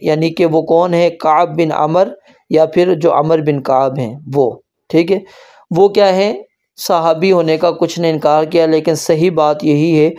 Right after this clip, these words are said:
कि वो सहाबी रसूल थे। वो क्या थे? सहाबी रसूल थे। तो तलहा बिन मुसर्रिफ वो बयान करते हैं किससे? अपने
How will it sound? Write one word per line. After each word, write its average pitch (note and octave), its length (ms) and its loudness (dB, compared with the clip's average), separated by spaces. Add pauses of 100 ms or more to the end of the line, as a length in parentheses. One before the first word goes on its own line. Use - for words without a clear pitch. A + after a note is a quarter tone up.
(280)
कि E3 80 2
वो D3+ 160 0
सहाबी C#3 580 -2
रसूल B2+ 460 -4 (120)
थे। C#3+ 80 -6 (400)
वो D#3 140 0
क्या D3+ 200 0
थे? D3+ 200 0 (340)
सहाबी D3 540 0 (420)
रसूल C3 440 -2
थे। A#2 80 -6 (540)
तो F#3+ 100 2
तलहा G#3+ 640 2
बिन G3 440 0
मुसर्रिफ E3+ 680 0 (120)
वो F3 160 2
बयान E3+ 560 -2
करते F#3 320 0
हैं F3+ 140 -4
किससे? F#3+ 420 0 (160)
अपने E3+ 380 -2